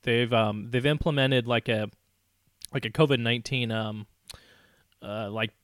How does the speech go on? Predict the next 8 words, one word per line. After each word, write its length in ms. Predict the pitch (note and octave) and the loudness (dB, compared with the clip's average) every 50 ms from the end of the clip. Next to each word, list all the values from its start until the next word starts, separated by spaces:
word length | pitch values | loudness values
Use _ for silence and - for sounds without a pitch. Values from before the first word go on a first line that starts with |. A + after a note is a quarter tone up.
| _ - | _ -6
like, 200 | B2+ A#2+ A#2 - | -6 -4 -2 -2
P 140 | - E3 | -2 -2
T 200 | D3+ - - B2+ | -2 0 0 2
O 160 | A#2+ B2 C3+ C3+ | 4 4 2 2
kinda 240 | - D#3+ D#3 D3+ | 0 -2 -2 -2
thing 320 | D3 - D#3+ D#3+ D#3+ D#3 C#3 | 0 0 0 0 0 0 2
where 380 | A#2+ A#2 A2+ A2+ A2 G#2+ G2+ - _ _ _ _ _ _ _ _ _ _ _ _ _ _ - | 2 4 4 4 2 0 -2 -6 _ _ _ _ _ _ _ _ _ _ _ _ _ _ 4
i-, 140 | D3 D3+ | 4 4